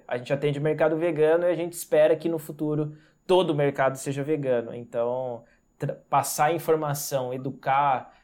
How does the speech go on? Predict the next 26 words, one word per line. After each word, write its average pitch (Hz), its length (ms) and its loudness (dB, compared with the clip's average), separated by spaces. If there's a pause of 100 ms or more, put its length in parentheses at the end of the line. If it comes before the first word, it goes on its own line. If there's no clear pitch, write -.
né, 127 240 -4
as 123 160 -2
outras, 135 600 -4
eh, 139 100 -14
pessoas 143 400 -4
que - 80 -12
estão 143 240 -6
interessadas 131 840 -4 (300)
em 151 220 -2
começar 147 380 0
a 139 60 0
empreender 143 600 2
ou 139 500 0 (220)
está, 143 480 0 (140)
estão 160 360 2
empreendendo 139 560 -2
nesse 131 300 -10
mercado, 123 540 -4
é 127 80 2
sempre 127 340 -10
um 131 60 -10
prazer 127 420 -4
falar. 117 480 -8
Obrigado 123 320 -4
pelo 131 160 -8
convite. 131 500 -6